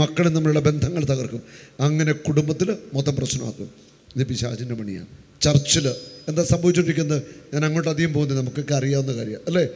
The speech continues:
സഭാ വിഭാഗങ്ങളിൽ നടന്നുകൊണ്ടിരിക്കുന്നത് എന്താ? ഇത് തന്നെയാണ്. അപ്പോൾ അന്തഛിദ്രമുള്ള രാജ്യമോ ഭവനമോ നഗരമോ നിലനിൽക്കത്തില്ല. അന്തഛിദ്രം. യേശു പ്രാർത്ഥിച്ചത് എന്തിനു വേണ്ടിയാ? ഏ,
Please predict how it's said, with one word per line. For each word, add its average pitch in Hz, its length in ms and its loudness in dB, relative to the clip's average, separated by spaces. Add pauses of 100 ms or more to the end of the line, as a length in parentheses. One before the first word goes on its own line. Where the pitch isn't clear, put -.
(460)
സഭാ 156 320 8 (220)
വിഭാഗങ്ങളിൽ 160 640 4
നടന്നുകൊണ്ടിരിക്കുന്നത് 147 580 0
എന്താ? 113 120 -4 (440)
ഇത് 208 140 8
തന്നെയാണ്. 160 300 2 (300)
അപ്പോൾ 175 220 6
അന്തഛിദ്രമുള്ള 277 1000 8 (720)
രാജ്യമോ 269 540 10 (680)
ഭവനമോ 269 520 12 (580)
നഗരമോ 269 500 12 (680)
നിലനിൽക്കത്തില്ല. 262 880 10 (600)
അന്തഛിദ്രം. 190 580 8 (360)
യേശു 196 260 10
പ്രാർത്ഥിച്ചത് 208 400 6
എന്തിനു 202 180 4
വേണ്ടിയാ? 214 240 8 (760)
ഏ, 214 40 10